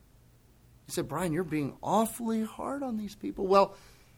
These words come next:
I would just invite you to, to remember what occurred a few verses back when they're literally asking Jesus, "What works can we do?"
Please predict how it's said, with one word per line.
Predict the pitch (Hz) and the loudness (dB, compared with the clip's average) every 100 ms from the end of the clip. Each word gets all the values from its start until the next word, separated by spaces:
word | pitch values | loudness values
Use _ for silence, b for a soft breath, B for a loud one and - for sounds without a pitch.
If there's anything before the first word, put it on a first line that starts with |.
| b - - - - | b -20 -20 -12 -6
I | |
would | 180 | -2
just | 180 185 | 0 2
invite | 180 147 175 220 | 2 6 6 6
you | 196 | 0
to, | 160 165 | -2 -4
to | - 160 | -4 0
remember | 156 160 170 247 170 | 2 6 6 8 10
what | 156 160 | 10 8
occurred | 147 - 214 175 127 b b b | 6 6 8 8 4 b b b
a | 147 | -4
few | 143 208 | 2 6
verses | 160 185 - 170 120 | 8 8 8 2 4
back | 160 208 208 165 - b b | 10 12 12 8 -4 b b
when | 180 175 | 6 10
they're | 233 240 | 10 10
literally | 196 226 226 214 185 | 10 10 10 8 10
asking | 175 220 - 208 170 | 10 8 4 0 0
Jesus, | 147 214 185 175 160 | 0 2 2 2 4
"What | 175 196 143 | 8 8 8
works | 196 196 - | 4 4 0
can | - 180 | 0 0
we | 160 156 | 2 2
do?" | 147 254 | 2 -2